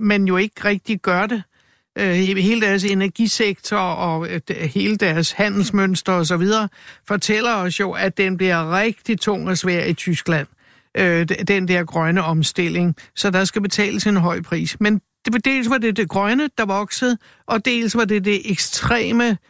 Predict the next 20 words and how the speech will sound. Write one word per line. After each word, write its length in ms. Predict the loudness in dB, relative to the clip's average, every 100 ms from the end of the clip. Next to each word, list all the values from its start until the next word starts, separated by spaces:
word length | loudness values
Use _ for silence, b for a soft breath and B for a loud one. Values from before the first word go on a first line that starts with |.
| b b
national-, 560 | 0 2 2 2 0 0
den 180 | -2 -2
der 120 | -2
ekstreme 500 | -2 -2 -2 0 2
nationalisme, 760 | 2 2 2 2 2 2 2 0
højre 400 | -4 0 0 2
nationalisme, 840 | 0 0 0 0 2 2 0 0 -2 B B B
som 360 | -6 0 0 0
også 280 | 0 0 0
kommer 300 | -2 0 0
til 320 | 0 0 -2 -2
at 100 | -2
spille 360 | 0 2 2
en 140 | 2 2
eller 140 | 2
anden 140 | 0
rolle. 420 | 2 2 2 0 -4 B B B -4
Det 120 | 0
bliver 160 | 0 0
det 240 | 0 0